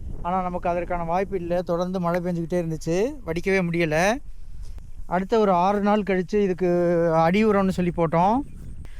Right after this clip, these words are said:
அடி உரம் பொதுவா வ-, நாள், நாத்து நட்டு எட்டு நாள் கழிச்சு தான் இப்ப எல்லாம் போடுறாங்க. முன்னாடி வந்து நாத்துக்கு முன்னாடியே போடுவாங்க. வேர் விட்ட பிறகு தான் வந்து உரம் போட்டா அது எடுத்துக்கும் அப்படின்னு சொல்லிட்டு எட்டு நாள் கழிச்சு தான் போட்டோம்.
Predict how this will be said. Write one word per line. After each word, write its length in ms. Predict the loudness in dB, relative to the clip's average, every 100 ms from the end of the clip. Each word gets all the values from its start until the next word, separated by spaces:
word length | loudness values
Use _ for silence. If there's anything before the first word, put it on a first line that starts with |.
| -10
அடி 240 | 0 4 6
உரம் 200 | 4 4
பொதுவா 440 | 2 4 4 4
வ-, 140 | 2 4
நாள், 280 | 2 2
நாத்து 420 | 0 0 2 2 0
நட்டு 240 | 0 2
எட்டு 160 | 0 2
நாள் 160 | 2
கழிச்சு 240 | 2 0 2
தான் 160 | 2
இப்ப 60 | 4
எல்லாம் 200 | 2 2
போடுறாங்க. 600 | 2 2 2 4 2 2
முன்னாடி 240 | 2 2
வந்து 360 | 2 2 0 0 -6 -10 -8 0
நாத்துக்கு 340 | 0 2 -2
முன்னாடியே 340 | -2 0 0 0
போடுவாங்க. 640 | 0 -2 -2 0 0 0 -2 -8 -12 -10
வேர் 260 | 0 2 4
விட்ட 240 | 2 0
பிறகு 280 | 2 2 4
தான் 160 | 4 4
வந்து 260 | 2 2
உரம் 200 | 4 4
போட்டா 220 | 2 4
அது 140 | 4 4 0
எடுத்துக்கும் 320 | 0 0 0
அப்படின்னு 180 | 0 -2
சொல்லிட்டு 440 | -2 -2 0 2
எட்டு 200 | 2 0
நாள் 180 | 0 0
கழிச்சு 220 | -2 -4
தான் 180 | -4 -2
போட்டோம். 640 | -2 0 0 0 -4 -12